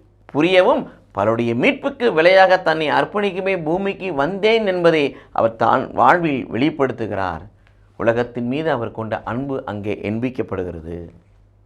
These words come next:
பிலிப்பியர் இரண்டாம் அதிகாரம் ஐந்து முதல் வாசிக்கின்ற பொழுது, "தம்மையே வெறுமையாக்கி, அடிமையின் தன்மை பூண்டு, சாவையே ஏற்கும் அளவுக்கு, சிலுவை சாவையே ஏற்கும் அளவுக்கு முற்றிலும் கீழ்ப்படிவராய் மாறினார்."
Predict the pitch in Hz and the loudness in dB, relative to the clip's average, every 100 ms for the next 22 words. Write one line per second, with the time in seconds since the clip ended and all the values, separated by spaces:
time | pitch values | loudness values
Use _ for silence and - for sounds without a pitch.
0 | _ _ _ _ _ _ _ _ _ _ | _ _ _ _ _ _ _ _ _ _
1 | _ _ _ _ _ _ - 190 247 220 | _ _ _ _ _ _ 2 2 4 4
2 | 208 151 160 208 226 220 196 185 180 170 | 2 4 2 4 6 6 6 6 6 4
3 | 135 170 214 190 185 175 170 170 175 170 | 0 -2 -2 2 4 4 4 2 -2 -2
4 | 160 151 147 135 - - 123 143 165 175 | -2 -2 0 -2 -4 -6 -4 -2 0 2
5 | 190 175 151 165 165 151 131 - - - | 4 4 2 0 -2 -4 -6 -12 -20 -20
6 | _ _ _ _ _ _ _ _ - 127 | _ _ _ _ _ _ _ _ 0 2
7 | 175 190 196 196 165 151 151 151 131 120 | 4 4 4 2 0 -2 -2 -4 -6 -10
8 | 107 - _ _ - 156 151 190 202 190 | -12 -20 _ _ -4 6 8 10 8 6
9 | 180 170 160 147 131 127 - - - - | 4 2 -2 -2 -2 -4 -10 -20 -20 -10
10 | - 208 226 226 - 190 180 180 180 196 | 0 2 4 2 8 12 12 10 10 12
11 | 269 247 214 208 190 175 165 165 156 131 | 12 12 10 8 6 6 6 2 -4 -4
12 | 135 139 170 160 156 - 135 160 151 120 | -4 -2 0 0 -4 -6 -6 -4 -4 -4
13 | 107 98 90 82 80 82 73 | -4 -6 -8 -10 -12 -16 -20